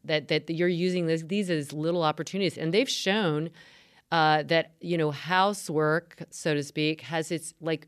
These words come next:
it can be a form of, you know, movement exercise because of the way that, you know, if you're vacuuming or folding laundry and picking up, like, it's, so it's how you do it.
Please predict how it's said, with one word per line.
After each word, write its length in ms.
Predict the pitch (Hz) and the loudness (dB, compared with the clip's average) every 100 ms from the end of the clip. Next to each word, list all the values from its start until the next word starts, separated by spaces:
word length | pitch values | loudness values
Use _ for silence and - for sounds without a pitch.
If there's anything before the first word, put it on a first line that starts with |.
| - | -8
it 160 | 185 | -6
can 180 | 202 185 | -4 -4
be 540 | 147 170 202 175 156 - - - _ _ | -2 0 2 0 -2 -6 -18 -20 _ _
a 120 | 160 156 | -2 -2
form 580 | - 156 175 190 165 | -2 -4 -2 -2 -2
of, 540 | - 147 143 143 135 - _ | -4 -2 0 0 -4 -12 _
you 100 | 156 | -6
know, 100 | 147 | -2
movement 680 | 147 151 160 165 160 160 - | -2 0 0 0 0 0 0
exercise 680 | 175 180 175 - - - - | -2 -2 -6 -6 -8 -10 -10
because 440 | 147 - 170 151 | -12 -6 -4 -2
of 160 | 165 139 | -2 -2
the 80 | 143 | -2
way 320 | 143 143 139 | 0 0 0
that, 240 | 135 - - - _ _ | -2 -6 -10 -20 _ _
you 80 | 143 | -8
know, 80 | 135 | -6
if 120 | 135 | -4
you're 140 | 160 156 | -4 0
vacuuming 640 | 202 208 202 175 156 147 | 2 2 0 0 2 2
or 160 | 139 120 - | -2 -4 0
folding 320 | 175 175 175 | 2 4 2
laundry 360 | 180 - 160 | 2 2 2
and 100 | 143 | 0
picking 300 | 139 151 160 | -2 -4 -2
up, 160 | 147 139 | 0 0
like, 160 | 147 143 | -4 -4
it's, 160 | 151 | -4
so 140 | - 165 | 0 0
it's 140 | - | 0
how 260 | - 180 202 | -2 2 2
you 180 | 208 185 | 2 -2
do 220 | 151 156 | 0 2
it. 220 | 160 | 2